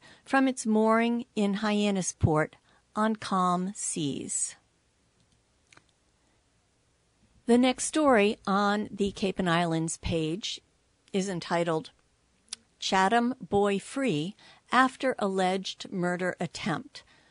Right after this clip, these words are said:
by Walker Armstrong, Cape Cod Times, U S A Today Network.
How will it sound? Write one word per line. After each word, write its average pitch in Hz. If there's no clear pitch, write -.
by 190
Walker 170
Armstrong, 180
Cape 285
Cod 214
Times, 175
U 185
S 190
A 165
Today 156
Network. -